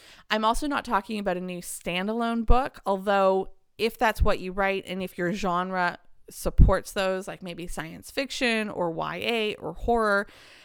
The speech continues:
um, I need to caveat my opinions with the admission that I don't read those genres. So I'm not sure exactly what, how the word series or,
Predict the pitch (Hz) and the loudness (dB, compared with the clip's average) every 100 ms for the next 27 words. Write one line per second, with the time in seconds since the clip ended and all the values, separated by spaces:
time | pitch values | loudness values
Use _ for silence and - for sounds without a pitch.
0 | - 175 180 185 - - _ _ - 220 | -2 0 0 -2 -10 -20 _ _ -4 -2
1 | 220 226 202 - - 202 185 147 - 175 | -2 -4 -6 -4 0 0 -2 -6 -6 -2
2 | 180 - 254 208 - 185 214 180 175 180 | 6 6 6 -2 -4 -6 -2 -2 0 0
3 | 180 165 170 196 - 190 208 185 165 165 | 0 0 0 -2 -6 -8 -8 -6 -6 -4
4 | 180 160 - - 185 165 196 208 - - | -6 -6 -12 -2 0 2 2 2 0 0
5 | 196 165 190 185 - 196 - - - 160 | 0 0 -4 -8 -2 -2 -2 -8 -8 -8
6 | 175 - _ - 190 185 - - - 214 | -12 -18 _ -6 -2 -2 -4 -14 -2 0
7 | 190 180 175 170 - 294 262 220 196 - | 0 -2 -4 -6 -8 -4 -4 -6 -8 -6
8 | 185 165 160 180 | -2 -2 -2 -8